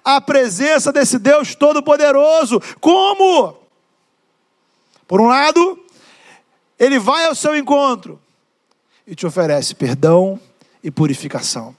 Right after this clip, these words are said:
O problema, o que te afastava de Deus, ele resolve.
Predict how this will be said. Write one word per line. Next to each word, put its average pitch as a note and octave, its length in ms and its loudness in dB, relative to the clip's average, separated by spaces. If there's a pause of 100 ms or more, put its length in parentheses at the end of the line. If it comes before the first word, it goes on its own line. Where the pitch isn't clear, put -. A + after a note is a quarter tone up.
(2250)
O C4+ 160 4
problema, C#4+ 680 0
o C#4 60 -2
que D#4 120 -4
te E4 140 -2
afastava F4 760 0
de F4 80 0
Deus, D4 720 -2 (400)
ele G3+ 200 2
resolve. C3+ 640 -2